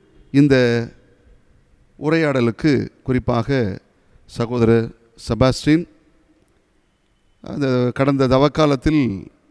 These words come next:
இன்னொரு ரெண்டு பேரும் சேர்ந்து இந்த ஊழியத்தில் போனோம், தவக்கால ஊழியங்கள் எல்லாம் முடித்தோம்.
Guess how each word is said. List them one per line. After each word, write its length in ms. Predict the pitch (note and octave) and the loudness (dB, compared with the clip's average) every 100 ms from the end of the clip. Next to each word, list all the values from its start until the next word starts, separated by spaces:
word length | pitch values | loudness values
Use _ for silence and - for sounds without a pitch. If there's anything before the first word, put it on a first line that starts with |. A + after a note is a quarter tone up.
| _ _ | _ _
இன்னொரு 840 | - - A#2 B2 B2 B2 B2 A#2+ C3+ | -16 -4 0 2 0 -2 -4 -2 0
ரெண்டு 140 | C3 C#3 | 2 2
பேரும் 260 | C3+ C3+ C3 | 2 0 0
சேர்ந்து 340 | C#3+ C3+ C#3 C#3 A2 _ _ _ - | 2 2 4 2 2 _ _ _ -2
இந்த 80 | B2 | 2
ஊழியத்தில் 460 | C3 C3+ A#2+ A#2+ G#2+ | 4 4 4 2 2
போனோம், 300 | A#2 B2 C3 - _ _ _ _ _ _ _ _ _ _ | 2 2 2 -2 _ _ _ _ _ _ _ _ _ _
தவக்கால 440 | - C3 B2+ C3 B2+ | 0 0 2 0 2
ஊழியங்கள் 360 | C3 C3 B2+ A#2+ | 2 2 2 0
எல்லாம் 220 | A#2 A#2+ | 2 0
முடித்தோம். 380 | A#2 A2+ A#2 A#2 | 0 -2 -2 -4